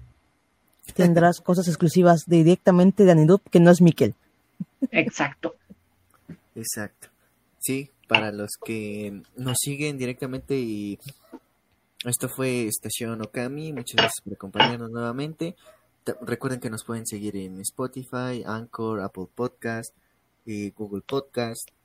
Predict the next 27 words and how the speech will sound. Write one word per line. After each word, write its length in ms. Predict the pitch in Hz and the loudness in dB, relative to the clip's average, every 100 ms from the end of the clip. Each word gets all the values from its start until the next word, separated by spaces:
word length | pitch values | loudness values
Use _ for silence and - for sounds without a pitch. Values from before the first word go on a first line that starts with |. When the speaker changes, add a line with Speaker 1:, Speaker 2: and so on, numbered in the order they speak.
| _ | _
Speaker 3:
y, 340 | 98 104 104 101 | -16 -12 -12 -12
bueno, 280 | 101 104 - 92 | -12 -14 -14 -16
la 80 | |
estación 500 | 95 - 87 101 98 | -16 -14 -14 -12 -12
de 280 | 90 80 64 _ _ | -12 -12 -14 _ _
podcast 400 | - 98 - 90 - - | -12 -12 -10 -12 -14 -12
favorita 480 | 85 90 90 - - | -10 -8 -10 -16 -20
que 100 | _ | _
ustedes 360 | - - 85 78 | -20 -14 -12 -10
sigan. 240 | 85 - _ _ _ _ _ - | -12 -16 _ _ _ _ _ -12
Y 60 | |
si 120 | - | -10
no 60 | 104 | -8
estamos 340 | 113 120 120 | -8 -6 -6
ahí, 260 | 104 110 135 | -6 -6 -8
pues 260 | - 85 - | -8 -10 -10
nos 100 | 82 | -14
vamos 220 | 98 120 - | -12 -14 -12
para 160 | 95 | -12
allá 200 | 92 107 | -10 -12
también. 320 | - 95 107 135 _ - - _ _ - - | -12 -14 -14 -16 _ -14 -14 _ _ -10 -2
<laughs> 480 | 190 - 175 - 165 _ _ _ _ _ - | -2 -2 -8 -8 -16 _ _ _ _ _ -18
Así 200 | 107 - | -16 -12
que 140 | - 107 | -12 -12
muchísimas 500 | 110 - 139 135 120 | -12 -12 -10 -10 -8
gracias, 460 | 127 143 151 143 | -8 -8 -8 -8
este, 460 | 131 110 - 113 | -12 -12 -10 -8